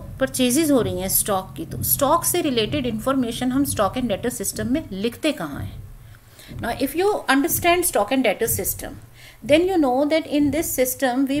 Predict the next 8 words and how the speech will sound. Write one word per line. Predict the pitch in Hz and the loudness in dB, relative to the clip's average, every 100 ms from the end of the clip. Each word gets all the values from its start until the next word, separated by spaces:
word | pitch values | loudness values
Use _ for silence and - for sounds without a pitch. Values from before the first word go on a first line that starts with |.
| - | -4
prepare | 277 254 247 254 - | -4 0 0 0 -2
three | 302 302 254 | 2 4 2
main | 233 220 | 0 -2
accounts, | 220 175 185 262 - - - - - - - - - - | -2 -4 -4 -6 -10 -18 -20 -20 -20 -20 -20 -20 -20 -12
branch | 196 226 277 - | -4 0 0 0
stock | - - 214 196 254 | -2 2 0 0 0
account, | 262 269 392 - - - _ _ _ _ - - _ _ _ - _ - - _ _ 208 | 2 0 0 -8 -20 -20 _ _ _ _ -20 -20 _ _ _ -20 _ -20 -20 _ _ -8
branch | 202 240 294 302 | 0 2 2 0